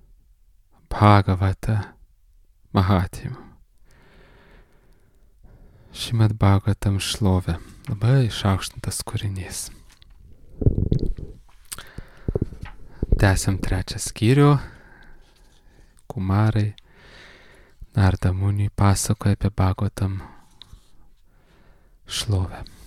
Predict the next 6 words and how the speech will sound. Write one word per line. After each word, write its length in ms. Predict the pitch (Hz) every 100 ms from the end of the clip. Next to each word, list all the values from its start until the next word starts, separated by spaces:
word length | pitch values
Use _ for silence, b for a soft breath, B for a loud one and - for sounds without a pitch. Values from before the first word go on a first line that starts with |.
| b b b b b b b b b b b b b _ -
Toliau. 460 | 101 92 90 92 - - _ _ _ _ _ _ _ - B B B B B B B
Tas, 280 | - 131 -
kas 420 | - 101 - - - B B B B B B B
Bhagavata 960 | 110 101 95 104 135 123 - 98 - - _ _ -
knygą 560 | - 98 98 104 113 143 - b b b b b b b b b b b b b b b _ - _ _ -
padeda 480 | 110 135 127 110